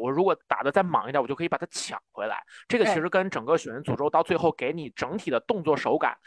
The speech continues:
Speaker 1: 跟这个人物的设定，就是你在那个世界会变成一个越来越嗜血的熟练和残忍的老猎人的那个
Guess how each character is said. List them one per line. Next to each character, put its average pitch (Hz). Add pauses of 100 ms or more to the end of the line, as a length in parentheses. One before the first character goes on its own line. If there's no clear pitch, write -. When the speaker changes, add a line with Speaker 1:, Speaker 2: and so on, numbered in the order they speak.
(180)
Speaker 1:
跟 262
这 233
个 131
人 120
物 156
的 120
设 233
定， 151
就 160
是 156
你 120
在 147
那 156
个 147
世 -
界 139
会 156
变 175
成 143
一 -
个 139
越 214
来 131
越 147
嗜 -
血 -
的 120 (220)
熟 131
练 185
和 143
残 -
忍 180
的 127
老 131
猎 147
人 113
的 135
那 175
个 139